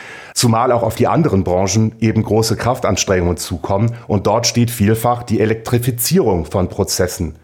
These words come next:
im Vordergrund, die bislang von fossilen Energieträgern gespeist wurden. Stichworte sind hier unter anderem die Entwicklung einer funktionsfähigen Wasserstoffwirtschaft, die Elektromobilität oder der vermehrte Einsatz von Wärmepumpen in der Gebäudewirtschaft.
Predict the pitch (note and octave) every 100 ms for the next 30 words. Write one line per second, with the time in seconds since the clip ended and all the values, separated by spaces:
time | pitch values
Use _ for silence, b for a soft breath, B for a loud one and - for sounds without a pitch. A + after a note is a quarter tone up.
0 | b b b G2+ - G2 F2+ E2 D#2 E2
1 | D#2 B B B - G#2 A#2+ A#2 G#2+ G2
2 | D#2+ - _ _ _ - G#2+ F#2 G2+ -
3 | A#2 F2+ - F2 D#2+ F2+ - F2+ F2 E2+
4 | F2 - F2 F2 - E2+ E2 D#2+ B B
5 | B - C3 B2+ B2 A#2 A#2 G2 A2 A2+
6 | G2+ G2+ G2 G2 G2+ G2 G2 F#2 G2 F2+
7 | A#2 A2+ G#2+ - G2 F#2+ G2 F#2+ - F#2+
8 | - F2+ F2 E2 A#2 A#2+ A#2+ - A2 -
9 | A2 - G#2 G#2+ B B B - F#2+ A2+
10 | A#2+ A#2 G#2 F#2 F#2+ - G2 G2 G2 B
11 | B B - A#2+ A2+ G#2+ A2+ G#2 A2 A2+
12 | G#2 A2+ A2 G#2+ - G#2 F#2+ G2 F#2+ G2+
13 | B2 A2 - F#2+ G2 - E2+ F2+ F#2 E2+
14 | F#2+ G#2+ D#2 E2+ - D#2+ D2+ -